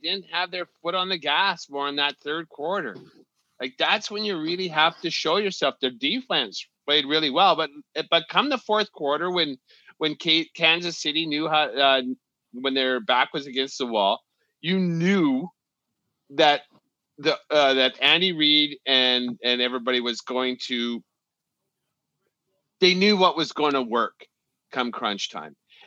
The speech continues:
And, and so the, uh, I mis-, I, I think the mistakes were, you know, San Fran not playing a little bit more,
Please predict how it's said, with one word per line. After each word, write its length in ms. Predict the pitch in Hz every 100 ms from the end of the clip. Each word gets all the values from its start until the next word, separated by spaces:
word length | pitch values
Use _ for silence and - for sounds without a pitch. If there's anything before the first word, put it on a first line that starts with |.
| _
And, 420 | 151 147 139 131 120
and 280 | 127 127 123
so 160 | -
the, 100 | 135
uh, 60 | 131 127
I 340 | 135 131 139
mis-, 220 | 120 131 -
I, 200 | 123 131
I 120 | 110
think 220 | 135 165 151
the 80 |
mistakes 680 | 143 127 - 127 147 170 -
were, 440 | 117 117 117 117 113 110
you 180 | 123 123
know, 140 | 123
San 400 | 123 - 127 135
Fran 440 | 131 127 127 131 139 _ _ _ _
not 260 | 127 143 139
playing 340 | - 147 143
a 60 | 131
little 480 | 120 127 135 147 147
bit 240 | 143 135
more, 480 | 131 131 135 135 127